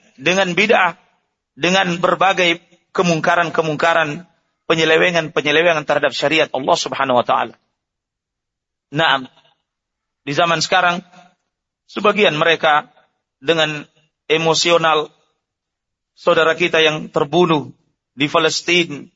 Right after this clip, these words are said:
dan di berbagai tempat yang lainnya, kita semua tentunya bersedih. Dan ahlu sunnati wal jamaah yang paling bersedih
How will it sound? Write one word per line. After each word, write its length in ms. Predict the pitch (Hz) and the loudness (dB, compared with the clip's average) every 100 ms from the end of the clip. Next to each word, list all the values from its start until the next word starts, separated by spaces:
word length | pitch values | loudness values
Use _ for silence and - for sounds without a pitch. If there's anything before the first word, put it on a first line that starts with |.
| - | -2
dan 160 | 139 | -2
di 160 | 151 156 | 0 0
berbagai 400 | 147 156 165 151 | 0 2 0 0
tempat 400 | 175 170 165 160 | -2 0 -2 0
yang 160 | 160 156 | 0 0
lainnya, 480 | 180 185 185 202 - _ _ _ _ _ _ _ _ _ _ _ _ | 0 0 0 -2 -8 _ _ _ _ _ _ _ _ _ _ _ _
kita 160 | 190 190 | -2 0
semua 400 | 180 180 180 165 | 0 2 2 2
tentunya 640 | 165 156 180 165 156 - _ - - | 0 0 0 2 0 -2 _ -20 -6
bersedih. 480 | 147 170 160 143 - _ _ _ _ _ _ _ _ _ _ _ _ - | -2 0 0 -2 -8 _ _ _ _ _ _ _ _ _ _ _ _ -4
Dan 160 | 147 185 | -2 0
ahlu 240 | 170 185 | 2 2
sunnati 400 | 175 214 180 185 | 2 2 2 4
wal 160 | 175 165 | 2 2
jamaah 400 | 165 180 190 175 | 2 2 2 2
yang 180 | 165 151 143 _ _ - | 0 -2 -10 _ _ -2
paling 320 | 190 277 226 | 0 0 0
bersedih 480 | 180 - 170 139 | 0 0 -2 -4